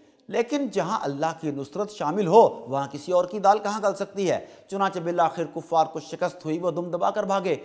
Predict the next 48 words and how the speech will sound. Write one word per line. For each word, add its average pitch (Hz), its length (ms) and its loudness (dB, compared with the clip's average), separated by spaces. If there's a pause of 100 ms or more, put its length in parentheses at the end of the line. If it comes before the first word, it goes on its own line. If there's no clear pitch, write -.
(140)
और 151 80 -4
अल्लाह 156 220 2
ताला 147 260 -2
ने 175 140 -6
मुसलमानों 143 520 -8
को 160 140 -8
फतह 135 240 -6
से 156 160 -8
हमकिनार 170 400 -4
किया। - 220 -14 (1200)
अब 202 300 0
इन 214 200 -6
भागे 131 360 -4
हुओं 165 260 -4
की 160 120 -16
कोशिश 143 440 -10
ये 180 140 -2
थी 180 220 -6 (440)
कि 202 100 -6
किले 220 280 0
में 220 180 -4
घुसकर 160 340 -8
पनाह 233 260 0
ले 180 140 -2
ली 139 100 -4
जाए, 113 240 -4 (360)
लेकिन 202 320 -6
किले 208 300 -2
में 160 160 -4
इतने 185 280 -8
बहुत 175 300 -4
से 202 100 -4
लोग 196 220 -4
समा 196 240 0
नहीं 156 180 -2
सकते 104 300 -12
थे, 92 140 -18 (380)
इसलिए 202 420 -2
बेशुमार 175 540 -2 (100)
बाहर 135 260 -2
रह 120 160 -4
गए। 95 200 -10 (340)
जितने 202 300 -4
लोग 226 200 2
किले 214 200 0
में 214 120 -4
समा 196 240 2
सके 170 320 -2